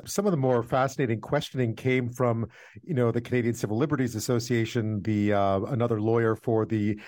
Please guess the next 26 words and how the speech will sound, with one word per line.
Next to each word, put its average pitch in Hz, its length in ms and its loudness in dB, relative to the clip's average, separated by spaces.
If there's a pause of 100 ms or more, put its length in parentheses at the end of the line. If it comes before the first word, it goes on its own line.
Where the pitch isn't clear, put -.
(140)
uh, 120 140 2
Constitutional 127 600 -2
Foundation, 120 500 0
I 110 40 2
think, 123 220 -4
which 127 140 -4
were 143 60 0
really 180 360 0 (160)
trying 160 260 2
to 135 60 -4
get 135 160 -2
to 127 60 -6
the 143 100 -2
crux - 400 -2
of, 113 160 0 (400)
okay, 185 240 2
what 175 220 2
was 185 200 2
the 151 100 -4
threshold 131 500 0
and 107 60 -2
how 123 180 2
did 117 140 -2
you 117 80 -2
meet 170 180 0
it? - 120 -8